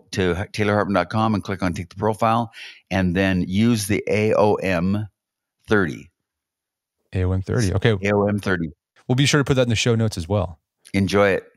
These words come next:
Speaker 1: Yeah, absolutely. Happy to have you on board.
Speaker 2: And you got your books too, The People Code and then The Character Code
Speaker 1: Yeah,
Speaker 2: as well.
Speaker 1: and actually, just so you know, just literally this week, it launched the Audible. So
Speaker 2: Oh,
Speaker 1: people
Speaker 2: great.
Speaker 1: can listen if they want from Amazon.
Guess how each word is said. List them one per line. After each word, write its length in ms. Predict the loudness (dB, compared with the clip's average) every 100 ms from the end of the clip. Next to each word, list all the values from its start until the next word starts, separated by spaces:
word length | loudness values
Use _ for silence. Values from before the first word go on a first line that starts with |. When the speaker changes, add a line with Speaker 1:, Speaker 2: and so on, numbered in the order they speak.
| _
Speaker 1:
Yeah, 320 | 2 2 2
absolutely. 600 | 2 0 0 -4 -2 -2 -6 _ _ _ _
Happy 240 | -2 0 2
to 60 |
have 120 | 0 0
you 80 | -2
on 80 | 0
board. 300 | 0 0 -4 _ _
Speaker 2:
And 160 | 0 2
you 60 | 4
got 160 | 2
your 80 | 2
books 220 | 0 0
too, 180 | 0 0
The 100 | 0
People 300 | 0 0 0
Code 380 | 2 2 2 0
and 100 | -2
then 80 | 0
The 80 | 0
Character 340 | 0 0 -2
Code 160 | -2 0
Speaker 1:
Yeah, 80 | 0
Speaker 2:
as 80 | 0
well. 140 | 0
Speaker 1:
and 80 | 0
actually, 420 | -2 -4 -4 -4
just 300 | -4 -6 -6 -4
so 100 | 0
you 140 | 0
know, 280 | 2 2 0
just 200 | 0 0
literally 500 | 2 2 2 0 -2
this 360 | -4 -6 -6 -2
week, 260 | -2 0
it 80 | -2
launched 440 | 0 2 0 -2 -6
the 140 | 0
Audible. 460 | 0 0 -2 -8 -12 _ _ -8
So 220 | 0 2
Speaker 2:
Oh, 60 |
Speaker 1:
people 180 | 2 2
Speaker 2:
great. 100 | 0
Speaker 1:
can 160 | 0 0
listen 360 | 0 0 -2 -4
if 200 | -8 -6
they 120 | -2
want 240 | -2 -2
from 180 | -2 -2
Amazon. 480 | 0 -2 -2 -6 -8